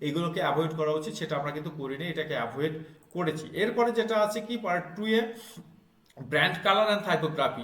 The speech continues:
এই যে বিষয়টা brand color and typography, এই বিষয়টা আসলে কি, এটা কি সেটা প্রথমে বুঝি। কনটেন্ট ক্রিয়েটরের সবচেয়ে বড় ভুল হলো প্রতিদিন ভিন্ন ভিন্ন,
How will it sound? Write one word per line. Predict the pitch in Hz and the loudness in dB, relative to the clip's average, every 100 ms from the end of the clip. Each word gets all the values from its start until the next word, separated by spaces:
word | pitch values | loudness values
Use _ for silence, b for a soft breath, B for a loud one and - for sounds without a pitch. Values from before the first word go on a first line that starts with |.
| - | -6
এই | 175 214 | -4 0
যে | 233 | 0
বিষয়টা | 202 - 208 175 147 - - | 0 -2 -2 0 2 0 2
brand | 156 175 196 | 0 0 -2
color | 196 | -2
and | 185 165 | -2 -4
typography, | 156 156 185 180 | -6 -4 -4 -4
এই | 160 | -4
বিষয়টা | 147 175 175 | -4 -4 -2
আসলে | 156 185 196 | -2 -2 -2
কি, | 170 - - 123 | -2 -6 -12 -8
এটা | 165 175 143 - | -4 -2 -4 -6
কি | 190 | -10
সেটা | 185 156 151 | -8 -6 -6
প্রথমে | 139 151 139 | -6 -6 -6
বুঝি। | 107 110 - - B B B B | -6 -8 -8 -10 B B B B
কনটেন্ট | 208 220 220 277 247 | 4 4 4 0 0
ক্রিয়েটরের | 269 254 254 | 0 0 0
সবচেয়ে | 220 214 214 | 0 0 0
বড় | 160 180 | 2 0
ভুল | 202 | 0
হলো | 208 220 | -2 -2
প্রতিদিন | 185 190 202 | -4 -4 -6
ভিন্ন | 175 147 170 226 226 | -6 -2 0 2 2
ভিন্ন, | 214 208 220 233 - | 2 0 2 0 -2